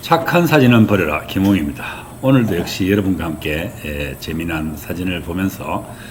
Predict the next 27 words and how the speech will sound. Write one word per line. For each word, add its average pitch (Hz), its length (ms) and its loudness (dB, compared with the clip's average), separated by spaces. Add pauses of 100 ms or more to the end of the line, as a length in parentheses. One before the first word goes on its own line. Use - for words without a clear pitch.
(200)
사진 160 640 0
얘기를 95 720 -2
나누어 80 300 -4
보도록 71 360 -10
하겠습니다. - 520 -16 (500)
오늘도 151 840 2
아마, 101 600 2 (160)
어, - 580 -12
작가 - 340 -4
노트를 147 880 4
쓰는 120 260 4
것에 101 280 2
대해, 82 560 -4 (520)
예, 69 240 -6
여러분과 82 380 -4
함께, 82 540 -8
예, 76 280 -8
담론을 82 640 -6 (140)
나누게 78 320 -6
될 73 200 -12
것 - 60 -14
같은데, 87 560 -4
사진을 120 420 4
보면서 143 640 4 (360)
이야기해 85 720 2
보도록 87 580 0
하겠습니다. - 720 -10